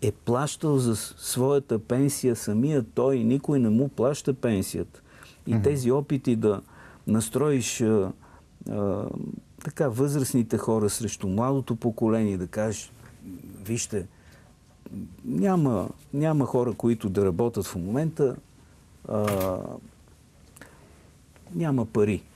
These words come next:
Speaker 1: Не, всеки пенсионер си е изплатил и аз ви казах, сто и двайсет хиляди лева трябва да получи, след като се пенсионира, за да има баланс в системата. Но самият пенсионер, като работещ, той си изплащал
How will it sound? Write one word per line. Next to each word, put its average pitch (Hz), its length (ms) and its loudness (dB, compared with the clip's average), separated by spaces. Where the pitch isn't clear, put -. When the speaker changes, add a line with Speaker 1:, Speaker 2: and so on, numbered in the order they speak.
Speaker 1:
Не, 202 200 0
всеки 190 440 -2
пенсионер 131 500 2
си 156 180 -4
е 139 60 2
изплатил 127 760 2
и 131 120 4
аз 147 180 2
ви 135 100 -2
казах, 151 400 0
сто - 220 0
и 143 40 2
двайсет 139 420 -2
хиляди 139 480 2
лева 156 320 4
трябва 147 320 2
да 123 100 0
получи, 127 480 0
след 139 240 2
като 123 240 -2
се 117 160 0
пенсионира, 127 640 2
за 135 160 2
да 135 100 0
има 156 200 4
баланс 143 440 2
в 131 160 0
системата. 120 640 0
Но 113 100 2
самият 170 460 0
пенсионер, 156 720 2
като 131 320 2
работещ, 135 540 0
той 160 160 4
си 165 160 -2
изплащал 147 640 0